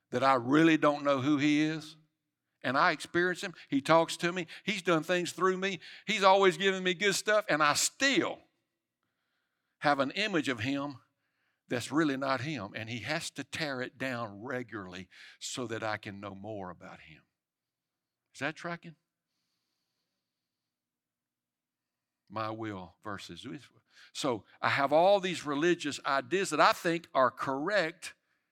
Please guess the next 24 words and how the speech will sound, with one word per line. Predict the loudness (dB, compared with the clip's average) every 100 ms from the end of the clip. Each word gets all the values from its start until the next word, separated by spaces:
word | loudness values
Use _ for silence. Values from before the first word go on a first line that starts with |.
| _ _ _ _ _ _ _ _ _ _
that | -6 -4
has | -2 -2
skewed | -2 -4 -8 -6 -4 -4 -6
my | -2 2 2
way | 0 0 0
of | -2 -4
seeing | -8 -10 -10 -8 -8 -8
him | -12 -12 -10 -12 -16 _ _ _ -8
and | -8 -6
his | -10 -10
kingdom. | -14 -12 -10 -12 -16 -20 _ _ _ _ _ _
Therefore, | -4 2 2 2 -2 -4 -4 0
going | 4 6 6 0 -8 -10 -12 _ _ _ _ _ -12
is | -8
kind | -2 -2
of | -2
frustrating | -6 -6 -6 -4 -4 -4
to | -10
me | -8 -6
because | -6 -4 -4 -4 -10 -20 -20 -18 -18 -18 -20 -20 _ _ _ _ _ _ _ _ _ -20
it | -16 -14
requires | -14 -8 -4 -4
certain | -4 -8 -10 -12
things. | -12 -12 -14 -18